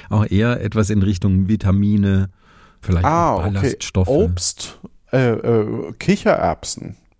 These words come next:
Speaker 1: Kichererbsen,
Speaker 2: Aber das
Speaker 1: ah,
Speaker 2: passt
Speaker 1: typisch
Speaker 2: nicht
Speaker 1: für
Speaker 2: zum
Speaker 1: die, für
Speaker 2: Österreich.
Speaker 1: die Region,
Speaker 2: Ja, das
Speaker 1: ja.
Speaker 2: ist sehr, sehr typisch. Ja.
Speaker 1: Ja.
Speaker 2: Ja, ja. Ist so dieser Einschlag von
Speaker 1: Aber du denkst an rund, ne?
Speaker 2: Rund. Ja, ja,
Speaker 1: Wa-,
Speaker 2: rund,
Speaker 1: warum,
Speaker 2: Erbsen
Speaker 1: warum kommst du auf,
Speaker 2: zum Beispiel.
Speaker 1: auf, auf rund?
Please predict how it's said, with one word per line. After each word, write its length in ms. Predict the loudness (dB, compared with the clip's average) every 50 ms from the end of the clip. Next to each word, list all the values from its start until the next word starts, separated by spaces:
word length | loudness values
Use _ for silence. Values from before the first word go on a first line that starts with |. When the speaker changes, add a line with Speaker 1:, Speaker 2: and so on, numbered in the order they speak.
| _ -16
Speaker 1:
Kichererbsen, 460 | -10 -6 -2 0 0 0 0 0 -2
Speaker 2:
Aber 160 | 0 0 0 0
das 100 | 0 -2
Speaker 1:
ah, 40 | -2
Speaker 2:
passt 220 | 0 0 0 0 2
Speaker 1:
typisch 80 | 0 -2 -2
Speaker 2:
nicht 40 | -2
Speaker 1:
für 120 | 0 0
Speaker 2:
zum 60 | 2 2
Speaker 1:
die, 60 | 0
für 60 | 0 0
Speaker 2:
Österreich. 380 | -2 -2 -2 -2 0 0 2
Speaker 1:
die 100 | 2 2
Region, 300 | 0 0 0 0 2 2 2 4
Speaker 2:
Ja, 80 | 4
das 200 | 2 2 2 0 -2
Speaker 1:
ja. 40 | -2
Speaker 2:
ist 160 | -2 -4 -2
sehr, 340 | 0 2 2 2 2 0 -4
sehr 280 | -4 0 0 0 0 0
typisch. 500 | -2 -6 -4 -4 -4 -6 -6 -8 -12 -8 -4
Ja. 180 | -2 -2 -2 -2 0
Speaker 1:
Ja. 260 | 0 2 4 4 2 0 -2 -14 -20 -20 -20 -20 -20 -20 -20 _ -20 -20 -10 -4
Speaker 2:
Ja, 180 | 0 2 2 4
ja. 240 | 2 2 2 0 -4 -10 -16 -18 -20 -20 -20 -20 _ _ _ _ _ _ _ _ _ _ -20 -20 -20 _ _ _ -8
Ist 120 | -6 -4 -2
so 120 | -2 -2
dieser 400 | 0 0 -2 0 2 0 0 2
Einschlag 560 | 0 0 0 -2 -2 -2 0 0 0 -2 -4 -4
von 100 | -2 0
Speaker 1:
Aber 120 | 2 2
du 100 | 2 2
denkst 260 | 2 2 2 2 0
an 140 | 0 -2 -2
rund, 480 | 0 2 2 2 2 2 0 -4 -6 -14 _ _
ne? 360 | 2 2 2 2 0 -2 -4 -8 _ _ _ _ _ -20 -20 -20 -20 -20 -20 -16 -8
Speaker 2:
Rund. 500 | 0 2 2 2 0 -2 -10 -14 -16 _ _ _ _
Ja, 140 | -2 0 2
ja, 200 | 2 2 0 2
Speaker 1:
Wa-, 60 | 2 2
Speaker 2:
rund, 180 | 2 4 2 2
Speaker 1:
warum, 280 | 2 2 2 2 2
Speaker 2:
Erbsen 200 | 2 2 2 0 0
Speaker 1:
warum 200 | 0 0 0 0
kommst 240 | 2 0 0 0 0
du 40 | 0
auf, 100 | 0 0
Speaker 2:
zum 120 | -2 -2 0
Beispiel. 460 | 2 2 2 0 0 -2 -4 -4 -4 -2
Speaker 1:
auf, 380 | 0 0 0 0 -2 -6 -8 -4
auf 0 |
rund? 460 | -2 0 2 2 2 2 0 -4